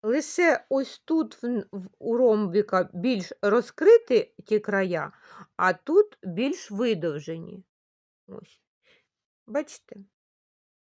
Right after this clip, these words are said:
Він вужчий. Якщо ви зробите чотири, він буде ширший. Ось тут чотири петлі, тут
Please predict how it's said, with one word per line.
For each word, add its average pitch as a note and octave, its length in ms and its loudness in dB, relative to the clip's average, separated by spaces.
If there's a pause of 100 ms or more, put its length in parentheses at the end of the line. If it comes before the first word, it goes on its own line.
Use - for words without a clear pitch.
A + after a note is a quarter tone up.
(240)
Він C4 300 -2
вужчий. - 680 -8 (320)
Якщо - 320 0
ви E4 120 2
зробите D#4 420 -2
чотири, F#4+ 500 6
він D#4+ 200 -4
буде D4 300 -4 (460)
ширший. G#3+ 680 0 (540)
Ось A3+ 240 -2
тут - 320 -4
чотири E3 640 0 (280)
петлі, E3+ 480 -10 (180)
тут C4 220 -4